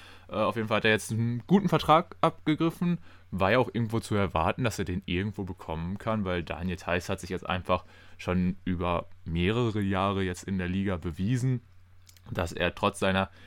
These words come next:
eher geringen Körpergröße auch gegen physisch überlegenere Gegner mithalten kann, da einfach eine gute Defensive spielen kann. Deshalb, ja, war Theis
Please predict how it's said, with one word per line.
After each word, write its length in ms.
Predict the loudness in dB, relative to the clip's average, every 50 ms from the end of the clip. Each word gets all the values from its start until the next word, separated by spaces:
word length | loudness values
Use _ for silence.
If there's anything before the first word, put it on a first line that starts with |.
| -20 -20 -12 -4
eher 280 | 2 4 4 4 4
geringen 420 | 2 0 2 2 2 2 2 2 0
Körpergröße 720 | 0 0 0 2 2 0 -2 0 0 -2 -4 -4 -6 -6
auch 160 | -6 -6 -6 -4
gegen 400 | -2 -2 0 0 -2 -2 -4 -6 -12
physisch 560 | -20 -12 -6 -4 -2 0 0 -2 -2 -2 -4
überlegenere 1080 | -2 0 0 2 2 4 4 2 2 2 0 -2 -2 -2 -4 -4 -4 -4 -2 -2 -2 -2
Gegner 500 | 0 0 0 0 0 0 0 0 0 -2 -6 -18 -20 -20 -20 -18 -8 -4
mithalten 500 | -2 0 0 2 2 2 2 2 2 -2
kann, 320 | -2 0 0 0 2 2
da 120 | 0 0 0
einfach 200 | -2 -2 -2 -2
eine 120 | -4 -4
gute 580 | -4 -4 -6 -4 -4 -4 -2 -2 -4 -4 -6 -10 -14 -18 -18 -10 -6
Defensive 720 | -6 -6 -4 -2 -2 -2 0 0 -2 -2 -2 -2 -4 -4
spielen 580 | -6 -8 -12 -20 -14 -6 -2 -2 0 0 0 -2
kann. 340 | -2 -2 -2 -2 -2 -4 -6 -10 -20 -20 -20 -20 -20 -20 -12 -10
Deshalb, 420 | -10 -4 0 0 2 2 0 -2 -6 -12 -12
ja, 280 | -12 -10 -10 -10 -6
war 180 | -4 -4 -4 -6 -8
Theis 480 | -10 -6 -4 -2 -2 -4 -6 -14 -16